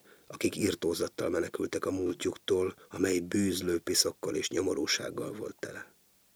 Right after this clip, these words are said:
Évekkel ezelőtt Chaplinnek egy nyilatkozatát olvastam,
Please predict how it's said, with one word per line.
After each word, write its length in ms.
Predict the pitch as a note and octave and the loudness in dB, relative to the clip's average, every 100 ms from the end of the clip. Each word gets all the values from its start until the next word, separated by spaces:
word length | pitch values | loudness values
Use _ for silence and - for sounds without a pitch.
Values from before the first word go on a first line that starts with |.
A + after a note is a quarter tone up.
| _ _ _ | _ _ _
Évekkel 460 | - C#3 C3 - G#2 | 6 8 8 6 4
ezelőtt 380 | A#2+ B2+ G2+ - | 8 8 6 6
Chaplinnek 500 | - - A2 G2 - | 2 6 4 4 2
egy 100 | G2 | 4
nyilatkozatát 720 | A#2+ - - G2 F#2 F2 - | 4 4 0 -4 -2 -2 0
olvastam, 720 | - G#2+ F#2+ - - G2+ G#2 | 2 4 2 0 0 0 -2